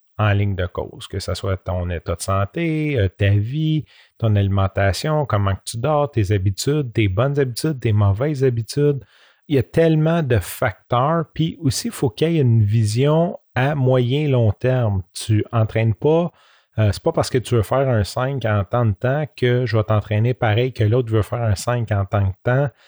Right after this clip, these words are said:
Si moi, mettons, c'est l'objectif de ma vie puis je courrai plus après, puis que l'autre, c'est juste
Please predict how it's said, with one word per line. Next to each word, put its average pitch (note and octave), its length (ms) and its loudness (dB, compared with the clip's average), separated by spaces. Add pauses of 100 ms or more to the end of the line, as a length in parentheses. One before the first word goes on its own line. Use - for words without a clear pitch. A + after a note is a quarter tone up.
(280)
Si - 440 0
moi, C3+ 300 2
mettons, B2 400 2
c'est A#2 220 0
l'objectif G#2+ 540 0
de A2 120 0
ma G#2 160 4
vie A#2 120 0
puis A2+ 120 0
je - 80 -4
courrai G2+ 320 2
plus A2+ 240 0
après, C#3+ 340 0
puis A2+ 240 -4
que - 120 -2
l'autre, A#2+ 460 2
c'est G#2 160 2
juste A2 600 -2